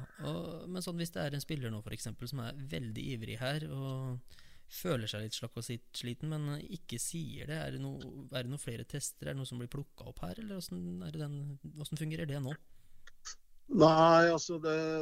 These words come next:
Speaker 2: det, altså det blir vel plukket opp i tilfelle i den forstand at de ikke presterer som de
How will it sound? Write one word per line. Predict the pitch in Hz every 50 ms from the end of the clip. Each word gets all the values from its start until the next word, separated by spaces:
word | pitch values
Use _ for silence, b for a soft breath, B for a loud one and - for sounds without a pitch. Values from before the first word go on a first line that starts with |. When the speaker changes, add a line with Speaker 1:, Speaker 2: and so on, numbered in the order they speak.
| 156 156
Speaker 2:
det, | 165 165 156 185 185 180 160 139
altså | 139 127 - - 156 147
det | 143 151 151
blir | 143 143 147 135
vel | 131 147 143 -
plukket | - 175 151 - - 127
opp | 123 113 - 143
i | 127 -
tilfelle | 151 131 - - 123 120 113 123 135
i | 135 123
den | 117 107
forstand | - 131 120 - 135 120 117 113
at | 110 - -
de | 131 120
ikke | - - 107 -
presterer | - 117 110 - - 113 98 95 95 98 104 104
som | - 120 110 104
de | 107 113